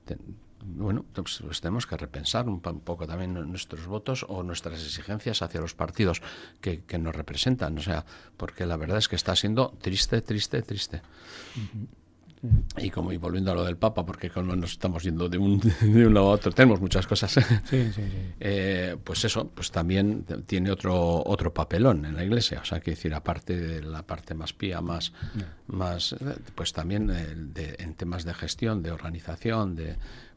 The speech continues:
Speaker 1: pues, pues creo que tiene,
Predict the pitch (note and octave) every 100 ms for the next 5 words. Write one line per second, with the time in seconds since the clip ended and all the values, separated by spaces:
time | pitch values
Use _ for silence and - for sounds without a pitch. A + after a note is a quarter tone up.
0 | - F2 - F2+ - F#2+ F2+ - E2 F#2+
1 | F2+ F2+ F2+ F2+ F2+ F2+ E2+ E2 D#2+ D2+
2 | C#2+ - -